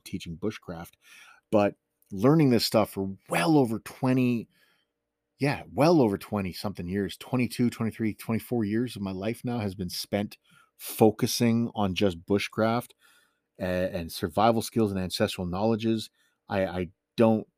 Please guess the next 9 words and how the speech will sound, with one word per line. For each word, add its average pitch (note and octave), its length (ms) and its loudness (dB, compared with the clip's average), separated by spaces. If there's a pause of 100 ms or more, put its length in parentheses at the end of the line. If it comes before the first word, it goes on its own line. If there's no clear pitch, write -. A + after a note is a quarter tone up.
(1300)
have G#2+ 680 2 (1800)
an A2 140 2
opinion G2 880 0
that G#2+ 160 4
is G2 100 -2
gonna G#2 140 -2
supersede F#2+ 840 -4 (360)
your F#2 180 -6
preferences - 760 -6